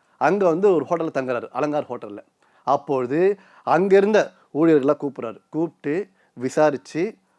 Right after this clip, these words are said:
அவங்களுக்கு என்ன பண்றாரு, ஃபோட்டோ எடுக்க சொல்றாரு. அவங்களுக்குலாம் மிகப்பெரிய இன்ப அதிர்ச்சி. ஏன்னா, மக்கள் திலகம் எம் ஜி ஆர் மிகப்பெரிய ஸ்டார், அவர் வந்து நம்ம கூட ஃபோட்டோ எடுத்துக்கிறாருன்னு. அதெல்லாம் அவங்க வாழ்க்கையில மறக்கவே முடியாதாம். மக்கள் திலகம் எம் ஜி ஆரை பொறுத்த வரைக்கும்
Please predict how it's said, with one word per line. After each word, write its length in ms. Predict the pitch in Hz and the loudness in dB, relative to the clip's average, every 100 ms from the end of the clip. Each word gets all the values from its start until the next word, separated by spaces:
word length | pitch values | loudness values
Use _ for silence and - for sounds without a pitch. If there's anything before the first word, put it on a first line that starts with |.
| _ | _
அவங்களுக்கு 480 | 123 131 127 156 147 | -4 -2 -2 -4 -4
என்ன 100 | 127 | -4
பண்றாரு, 140 | 185 | -6
ஃபோட்டோ 280 | - _ 170 | -8 _ -2
எடுக்க 240 | 151 117 123 | -2 -4 -12
சொல்றாரு. 240 | 110 104 _ _ _ _ _ - | -14 -16 _ _ _ _ _ -12
அவங்களுக்குலாம் 380 | 120 143 147 156 | -8 -8 -8 -8
மிகப்பெரிய 760 | 127 165 - _ - 196 262 | -6 -8 -10 _ -6 -2 0
இன்ப 220 | 208 214 | -2 -2
அதிர்ச்சி. 280 | 196 185 151 | -4 -4 -4
ஏன்னா, 160 | 170 151 | -2 -4
மக்கள் 220 | 127 196 | -6 -8
திலகம் 280 | 196 185 147 | -6 -4 -2
எம் 220 | 170 233 | -4 -4
ஜி 140 | 233 | 0
ஆர் 180 | 269 277 _ _ _ | 0 0 _ _ _
மிகப்பெரிய 760 | - 131 160 202 _ 262 294 339 | -14 -2 -2 -2 _ -4 0 0
ஸ்டார், 360 | 294 233 254 262 _ _ _ _ | -2 -2 -2 -4 _ _ _ _
அவர் 380 | - 139 226 285 | -6 -2 0 2
வந்து 360 | 254 277 254 - _ _ _ | 2 0 -4 -10 _ _ _
நம்ம 280 | 123 131 143 | -10 -8 -8
கூட 140 | 175 160 | -8 -8
ஃபோட்டோ 140 | 143 | -8
எடுத்துக்கிறாருன்னு. 460 | 131 123 120 107 110 _ _ - | -8 -8 -8 -10 -16 _ _ -2
அதெல்லாம் 460 | 139 135 160 202 | 0 2 2 2
அவங்க 180 | 139 151 | 2 0
வாழ்க்கையில 240 | 151 190 | 2 0
மறக்கவே 480 | 139 131 143 - 156 | 0 -2 -4 -4 -4
முடியாதாம். 440 | 170 143 131 113 - | -4 -4 -6 -6 -8
மக்கள் 320 | 131 131 196 | -8 -8 -4
திலகம் 280 | 180 156 135 | -2 -2 0
எம் 280 | 147 214 | -2 -2
ஜி 120 | 202 240 | 2 4
ஆரை 120 | 196 | 4
பொறுத்த 260 | 165 147 | 2 -2
வரைக்கும் 420 | 147 127 180 233 | -2 -2 -4 -4